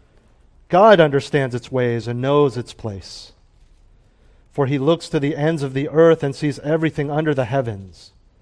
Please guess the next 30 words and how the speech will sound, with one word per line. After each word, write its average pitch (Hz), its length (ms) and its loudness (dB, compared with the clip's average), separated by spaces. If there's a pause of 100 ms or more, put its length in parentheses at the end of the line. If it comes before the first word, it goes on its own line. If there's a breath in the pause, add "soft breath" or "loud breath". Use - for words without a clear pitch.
(760)
When 147 200 -2
he 147 60 -2
imparted 151 480 0
weight 156 320 2
to 151 80 -12
the 139 100 0
wind 156 360 0
and 139 160 -2
meted 156 320 2
out 151 200 2
the, 135 240 -6 (100)
the 135 300 -2
me-, 131 380 -8
waters 156 440 0
by 139 160 -2
measure, 160 500 -2 (760 soft breath)
when 156 160 2
he 151 80 0
set 180 260 2
a 156 60 6
limit 156 360 2
for 151 200 -2
the 135 80 0
rain 156 340 0
and 135 100 -4
a 131 60 -6
course 180 380 0
for 147 180 -4
the 139 80 -4
thunderbolt, 135 800 -2